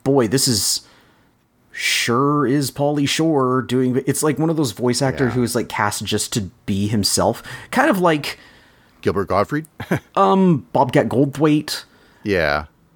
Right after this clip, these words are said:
Speaker 1: You know, um,
Speaker 2: Stephen Wright.
Speaker 1: Sure, yeah. Um, at the same time, Wallace Shawn is in this too, and
Speaker 2: Sure.
Speaker 1: but that's just, like, you know, nobody is like, you know, "Do the Wallace Shawn voice."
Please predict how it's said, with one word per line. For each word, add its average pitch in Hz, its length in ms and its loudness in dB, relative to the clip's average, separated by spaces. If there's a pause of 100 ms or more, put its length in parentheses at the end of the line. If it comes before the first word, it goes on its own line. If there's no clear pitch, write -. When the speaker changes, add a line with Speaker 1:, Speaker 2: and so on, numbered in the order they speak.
(360)
Speaker 1:
You 147 140 2
know, 92 240 0 (580)
um, 117 460 2
Speaker 2:
Stephen 95 420 -2
Wright. 87 320 -2 (1160)
Speaker 1:
Sure, 113 600 0
yeah. 104 320 0 (480)
Um, 101 360 0 (340)
at 127 60 0
the 135 60 -2
same 135 220 0
time, 139 300 0
Wallace 107 280 0
Shawn 127 380 0
is 95 180 -4
in 95 140 -2
this 87 200 -4
too, 92 440 -2 (140)
and 95 340 0
Speaker 2:
Sure. 98 400 0 (160)
Speaker 1:
but 143 140 -2
that's 165 200 0
just, - 300 -2
like, 120 260 -2
you 156 80 0
know, 107 120 2
nobody 139 340 2
is 107 140 0
like, 98 340 -2 (720)
you 143 80 0
know, 110 140 2
"Do 170 260 -2
the 180 100 2
Wallace 151 460 0
Shawn 143 520 2
voice." - 680 -4